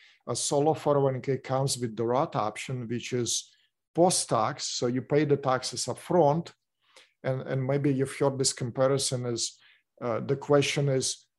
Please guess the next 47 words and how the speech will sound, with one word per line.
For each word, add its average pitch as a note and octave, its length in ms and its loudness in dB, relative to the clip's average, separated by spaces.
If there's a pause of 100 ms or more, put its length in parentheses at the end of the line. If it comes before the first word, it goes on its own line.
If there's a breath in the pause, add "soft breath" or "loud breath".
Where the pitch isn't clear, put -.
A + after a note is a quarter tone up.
would C3+ 240 -2
you C#3 80 2
rather C#3+ 300 4
pay C#3 220 0
taxes C#3 640 -2
on C#3 180 0
the C3 80 0
s-, - 380 -2
on C#3 160 2
the C3 100 0
seed F3+ 480 4
that D3+ 180 0
you C#3+ 60 0
plant E3 560 0 (260)
or D#3 160 4
on D#3 120 0
the C#3+ 80 -2
harvest? G3+ 640 0 (840)
Okay. D3 400 0 (280 loud breath)
And C3+ 180 0
that's D#3+ 260 4
what C#3+ 160 2
the C3+ 80 2
Roth C#3 320 4
four D#3 260 0
oh C#3+ 40 2
one B2 180 -2
k E3 220 0
is. D3 560 -2
You C3 160 -4
can B2 260 -2
pay C#3 220 2
the D3 100 0
taxes C#3+ 460 -4
upfront C3+ 500 0
and B2 180 -2
then C3 120 -4
you C#3 80 -2
can C#3 180 -4
invest C3 460 -2
tax-free C#3+ 460 -2
for C#3 180 -6
the A#2+ 160 -2
rest B2+ 240 -2
of A#2+ 100 -6
your A#2 140 -4
life. - 440 -6